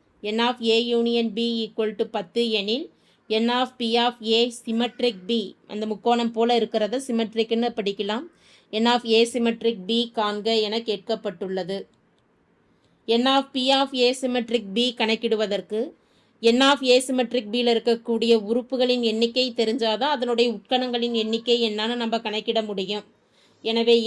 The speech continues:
asymmetric B, N of asymmetric B கணக்கிடுவதற்கான நிபந்தனை சூத்திரத்தை எடுத்துக்கலாம். N of A union B minus N of A வெட்டு B-ங்கிறதா நிபந்தனை. இதுல N of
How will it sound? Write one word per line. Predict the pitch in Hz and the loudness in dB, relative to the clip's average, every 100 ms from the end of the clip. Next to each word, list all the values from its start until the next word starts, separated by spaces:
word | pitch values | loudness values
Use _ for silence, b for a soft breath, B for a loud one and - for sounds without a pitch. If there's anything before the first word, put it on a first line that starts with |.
| 233 | 4
asymmetric | 262 269 254 247 240 190 | 2 -2 -4 0 0 0
B, | 196 220 202 | -2 -2 -2
N | 208 | -2
of | 233 240 | -2 -2
asymmetric | 233 226 233 240 226 226 226 190 185 | 0 0 0 -2 -4 -2 -4 -4 -4
B | 240 233 | -4 -2
கணக்கிடுவதற்கான | 226 214 226 226 220 220 214 214 208 233 | -4 -2 -2 -2 0 -2 -4 -4 -4 -4
நிபந்தனை | 190 208 202 202 202 | -4 -6 -6 -8 -8
சூத்திரத்தை | 226 226 226 220 208 | -10 -4 -4 -4 -6
எடுத்துக்கலாம். | 196 196 185 190 247 b b b b | -6 -10 -8 -8 -10 b b b b
N | 190 202 | -6 -2
of | 214 226 | -2 -2
A | 208 202 208 208 | -2 -2 -2 -2
union | 208 208 202 202 185 | -4 -4 -4 -6 -6
B | 180 220 202 190 247 370 _ B B _ 190 | -6 -4 -4 -4 -6 -8 _ B B _ -8
minus | 196 214 240 277 320 | -4 -2 -2 -2 -4
N | 226 214 | -4 -2
of | 233 269 226 | 0 -2 -2
A | 208 214 | -2 0
வெட்டு | 208 196 214 190 | -2 -2 -4 -4
B-ங்கிறதா | 190 208 208 202 196 247 | -4 -4 -4 -4 -2 -2
நிபந்தனை. | 226 170 190 190 190 190 _ b b b - | -2 -4 -4 -4 -6 -8 _ b b b -4
இதுல | 233 247 247 | 0 2 2
N | 226 233 | 2 2
of | 254 | 0